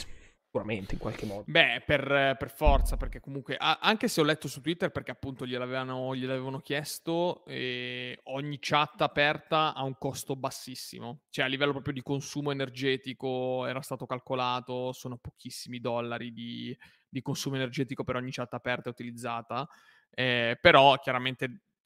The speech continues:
Speaker 2: hanno scritto anche su Twitter che verrà monetizzata prima o poi, comunque
Speaker 1: Certo.
Speaker 2: in qualche modo, perché deve anche sostenere i server, eccetera. Cioè, tuttora ogni tanto se vi connettete vi dice che non vi,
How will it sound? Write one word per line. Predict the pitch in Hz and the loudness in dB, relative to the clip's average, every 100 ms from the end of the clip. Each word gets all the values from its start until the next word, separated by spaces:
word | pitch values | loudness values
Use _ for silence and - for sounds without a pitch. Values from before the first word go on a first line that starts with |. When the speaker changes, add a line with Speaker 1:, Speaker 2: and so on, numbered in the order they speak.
| - | -8
Speaker 2:
hanno | 127 123 | -6 -6
scritto | - 131 - | -8 -8 -4
anche | 123 127 | -4 -6
su | 120 - | -14 -10
Twitter | 123 113 127 | -8 -4 -6
che | - 120 - - | -6 -10 -10 -8
verrà | 123 117 120 | -8 -4 -4
monetizzata | 123 117 - 117 117 110 113 | -4 -6 -10 -8 -6 -4 -6
prima | 117 117 | -6 -8
o | |
poi, | - 113 113 113 | -6 -6 -4 -6
comunque | - 113 | 0 0
Speaker 1:
Certo. | - | 0
Speaker 2:
in | 110 | -6
qualche | 113 - | -8 -8
modo, | 117 117 117 120 117 | -6 -4 -2 -2 -2
perché | 120 - 120 117 117 | -4 -4 -6 -4 -4
deve | 120 120 123 | -4 -2 -2
anche | 131 135 | -2 -8
sostenere | - - 127 120 120 | -6 -6 -4 -4 -4
i | |
server, | - 123 117 117 120 120 | -2 0 0 -2 -4 -4
eccetera. | 120 - 123 117 117 | -6 -4 -4 -2 -4
Cioè, | 127 | -6
tuttora | 123 127 151 147 151 - - - | -6 0 6 10 8 6 -6 -4
ogni | 135 | -2
tanto | 127 135 131 | 4 4 2
se | 127 | -2
vi | |
connettete | 120 127 127 - 123 123 | -2 -2 0 0 0 -2
vi | 120 | -6
dice | 113 123 | -8 -8
che | 120 | -8
non | |
vi, | 120 | -8